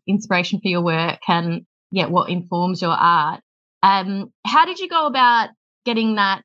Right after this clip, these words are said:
up and running? 'Cause I know artists, like, there's so many different things that we have to do in our art career. You know, all the admin stuff and all the business side ar-, around art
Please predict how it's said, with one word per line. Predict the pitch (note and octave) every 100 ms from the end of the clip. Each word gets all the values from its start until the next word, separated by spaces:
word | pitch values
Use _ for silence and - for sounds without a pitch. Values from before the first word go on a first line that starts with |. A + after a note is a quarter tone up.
| -
up | G3+ - -
and | G#3+ F#3+
running? | G3 F3+ C3+ E3 -
'Cause | F#3
I | G#3
know | A3 A#3+ B3+ B3+ - _ -
artists, | G3 G#3+ G#3+ G#3+ -
like, | G3 F#3 F#3
there's | G3+ - _
so | - A3+
many | A3 G#3+ G3+
different | E3+ G3+ - G3 -
things | G3 G3 F3
that | -
we | F#3+
have | G3
to | -
do | F3 F3+ F3+ E3+
in | E3
our | D#3+
art | D#3+ E3+ -
career. | - F3 D3+ B2+ - G3+ _ _ _ -
You | F#3
know, | E3+ D#3
all | F3+
the | F3 -
admin | F3 E3+ F3+ F3
stuff | - E3+ E3+ -
and | E3+
all | F3 F3
the | E3+ E3 E3+
business | - G#3+ G3 G#3 F#3+ -
side | - D#3 D#3+ D#3+ E3
ar-, | E3 -
around | F3 E3 E3
art | - E3 D#3+